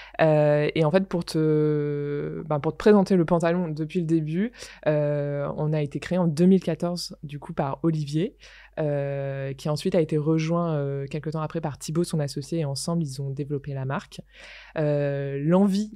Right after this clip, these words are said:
qui est à l'origine de la création de cette marque, c'est vraiment de proposer, euh, des pantalons pour hommes, euh, de qualité. Donc, c'est de la fabrication européenne, c'est des belles matières, c'est un sens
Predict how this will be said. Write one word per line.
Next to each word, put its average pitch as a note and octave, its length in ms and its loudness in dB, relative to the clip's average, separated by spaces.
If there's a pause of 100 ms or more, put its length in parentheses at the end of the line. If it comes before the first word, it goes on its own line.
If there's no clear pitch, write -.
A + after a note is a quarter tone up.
(100)
qui - 140 -2
est D3+ 40 6
à D3 60 6
l'origine E3+ 460 6
de E3 60 4
la C#3+ 100 2
création D3 320 -2
de D#3 80 -4
cette C#3+ 180 -6
marque, F3+ 220 0
c'est D#3 120 -4
vraiment D3+ 220 0
de F#3+ 60 -2
proposer, D#3+ 640 0 (340)
euh, C#3 460 -4 (380)
des C#3+ 260 2
pantalons D#3 580 2 (100)
pour C3+ 180 -2
hommes, D#3 280 2 (480)
euh, C#3 720 -2
de F3 180 4
qualité. E3 600 0 (260)
Donc, C#3 320 -8
c'est - 380 -8
de C#3 40 -8
la C#3+ 80 -2
fabrication D3 600 -2
européenne, D#3+ 800 2
c'est D3+ 140 -8
des C#3+ 100 -6
belles D#3 180 0
matières, D3+ 640 -2
c'est C#3+ 220 -8
un C#3 120 -4
sens D3 300 -8